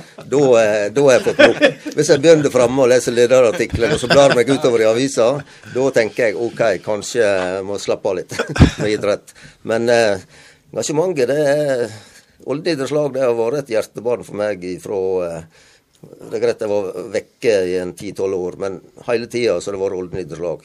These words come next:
Ifra jeg var aktiv selv, men helt ifra syttitallet så har det vært, ja, det har vært Olden. Både og, som leder og aktiv og trener og sånt, så det har vært noe spesielt,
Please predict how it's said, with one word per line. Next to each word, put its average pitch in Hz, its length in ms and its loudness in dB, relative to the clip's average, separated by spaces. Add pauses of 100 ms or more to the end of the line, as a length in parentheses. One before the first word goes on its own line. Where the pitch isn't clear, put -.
(100)
Ifra 107 300 -6
jeg 95 80 -2
var 107 140 -4
aktiv 98 180 -10
selv, 135 320 -4
men 117 220 -8 (180)
helt 110 200 -10
ifra 90 260 -8
syttitallet 85 720 -10
så - 100 -10
har - 80 -8
det 101 80 -10
vært, 95 220 -6 (800)
ja, - 40 -12
det 160 80 -2
har 165 80 -2
vært 117 160 -2
Olden. 90 300 -10 (600)
Både 120 280 2 (220)
og, 95 320 -6 (180)
som - 300 -14
leder 107 480 0
og 87 320 -4
aktiv 92 400 -6
og 85 240 -6 (380)
trener 107 400 -4
og 92 80 -10
sånt, 127 200 -8
så 123 200 -10
det - 480 -20
har 127 40 -10
vært 147 160 -8
noe 131 200 -4
spesielt, 98 480 -6